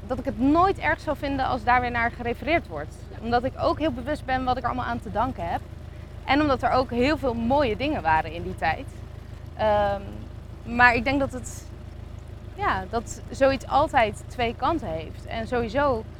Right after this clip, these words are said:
stappen in je carrière of stappen in je leven, het gaat nooit vanzelf. Het is natuurlijk altijd iets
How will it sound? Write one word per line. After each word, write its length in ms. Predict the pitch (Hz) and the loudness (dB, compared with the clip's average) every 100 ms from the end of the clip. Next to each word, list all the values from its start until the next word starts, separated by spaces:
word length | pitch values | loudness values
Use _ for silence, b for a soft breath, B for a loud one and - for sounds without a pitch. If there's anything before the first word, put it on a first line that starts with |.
| - - - - | -14 -14 -14 -12
stappen 600 | - - 262 233 226 - | 2 6 6 8 6 4
in 120 | 240 | -4
je 140 | 220 208 | -6 -2
carrière 720 | 220 226 220 226 220 208 208 | 0 2 6 6 4 0 -2
of 140 | 196 | -6
stappen 460 | - - 247 247 226 | -8 6 6 6 -4
in 140 | 214 | -4
je 80 | 208 | 0
leven, 380 | 208 240 247 202 | 2 2 2 -2
het 840 | 208 233 - - - - - - - | -2 -4 -12 -14 -14 -14 -14 -12 0
gaat 140 | 247 | 2
nooit 240 | 233 294 - | 4 2 0
vanzelf. 440 | 208 262 220 151 | 2 4 4 2
Het 500 | - - - - - | -8 -12 -14 -14 -14
is 60 | - | -12
natuurlijk 260 | - 220 - | -10 -2 2
altijd 420 | 233 269 285 - | 4 4 4 2
iets 340 | 233 202 - | -6 -8 -10